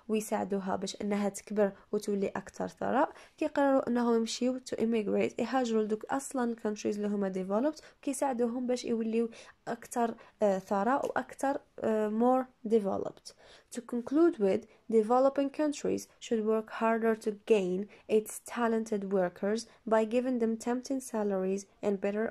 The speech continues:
op-، opportunities to turn brain drain into brain gain. يعني كخلاصة،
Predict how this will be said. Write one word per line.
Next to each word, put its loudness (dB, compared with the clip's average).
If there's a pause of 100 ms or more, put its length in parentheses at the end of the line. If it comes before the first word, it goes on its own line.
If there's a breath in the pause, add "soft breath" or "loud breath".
op-، -8 (200)
opportunities 0 (300 loud breath)
to 0 (140)
turn 4 (180)
brain 2
drain 0 (140)
into -4 (120)
brain -4 (260)
gain. 0 (340 loud breath)
يعني 2
كخلاصة، 0